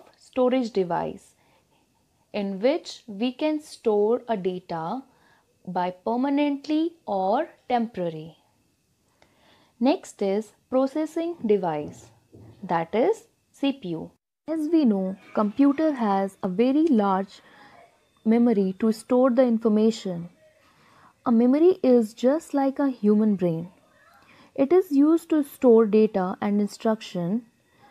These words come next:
Computer memory is the storage space in the computer where data is to be processed and instructions required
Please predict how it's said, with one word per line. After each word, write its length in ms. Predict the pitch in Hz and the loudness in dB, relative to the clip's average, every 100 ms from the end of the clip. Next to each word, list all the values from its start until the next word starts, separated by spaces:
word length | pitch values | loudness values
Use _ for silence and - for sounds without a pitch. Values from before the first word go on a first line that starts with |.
| _ _ _ _ - | _ _ _ _ -2
Computer 520 | 233 226 294 320 370 | 0 4 4 4 2
memory 520 | 320 294 277 220 214 | 2 4 4 2 0
is 200 | - 196 | -2 -2
the 160 | 190 208 | -2 -4
storage 560 | - - 277 277 294 285 | -4 -2 0 2 0 -6
space 640 | - - 240 220 226 - - | -10 0 4 4 2 -4 -10
in 160 | 208 196 | -4 -2
the 100 | 196 | -2
computer 720 | 196 208 202 226 220 180 165 _ _ _ _ _ - _ _ _ _ _ _ - | -2 -4 -2 0 0 -2 -6 _ _ _ _ _ -20 _ _ _ _ _ _ -4
where 360 | 202 254 320 | 2 4 4
data 400 | 302 233 233 311 | 4 2 2 2
is 200 | 330 311 | 0 -2
to 120 | - | 0
be 120 | 247 262 | 0 2
processed 640 | - 220 220 196 208 - - | 2 2 2 0 0 -4 -6
and 220 | 196 208 | -6 -4
instructions 840 | 208 190 - 254 247 - 294 302 - | -4 -6 -2 -2 -2 -2 -2 0 2
required 680 | 214 214 208 185 170 170 | 2 4 2 4 2 0